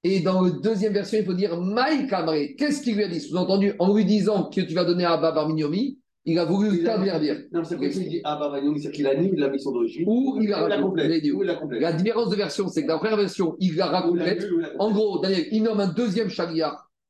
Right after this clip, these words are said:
Speaker 1: Abba Bar Minyomi, et d'après la deuxième version, il dit, j'annule toi, et je donne l'autre. Et là, effectivement, si on dit comme la première version, il n'y a aucune raison qu'ils aient honte,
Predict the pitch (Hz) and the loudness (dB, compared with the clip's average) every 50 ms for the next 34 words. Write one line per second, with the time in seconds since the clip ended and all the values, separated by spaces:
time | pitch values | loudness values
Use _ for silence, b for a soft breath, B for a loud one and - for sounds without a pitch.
0 | _ _ 170 180 175 180 151 160 156 147 139 120 131 147 180 - - - - - | _ _ -2 0 0 2 2 2 0 0 -2 -2 -2 -2 -2 -2 -6 -10 -16 -20
1 | _ _ 151 156 165 156 - 151 160 156 151 175 185 170 190 165 151 151 151 - | _ _ 2 4 4 2 4 4 2 4 4 4 4 4 4 2 2 0 0 0
2 | 185 208 233 226 - - 151 147 156 165 143 110 110 98 104 156 190 202 214 220 | 0 2 2 0 0 0 0 0 0 0 -2 -2 -4 -4 -2 0 2 2 2 2
3 | 208 160 - - - - 165 180 175 170 - 240 - - - _ _ _ - 175 | 2 0 -2 -4 -4 0 0 2 2 2 0 -2 -4 -10 -18 _ _ _ -2 0
4 | 185 147 131 160 151 156 175 208 220 214 - 170 170 170 180 185 - 165 151 - | 0 2 0 0 2 4 2 2 2 0 0 2 2 4 4 2 2 0 -2 -2
5 | 143 135 120 87 - - - 220 214 208 208 - 196 190 185 185 226 - - 185 | -2 -4 -4 -4 -4 -2 0 0 2 2 0 0 0 2 2 2 0 0 0 0
6 | 185 190 185 160 151 160 156 - - 180 160 - - B B B B B _ - | 2 2 2 2 0 0 -2 -2 -2 0 0 0 -2 B B B B B _ -2
7 | 151 170 170 160 - 190 185 180 180 170 156 170 160 - 165 156 139 165 160 - | 0 0 0 0 0 0 2 2 2 2 2 0 -2 -2 -4 0 0 0 0 2
8 | 175 175 165 - - | 0 0 0 0 -4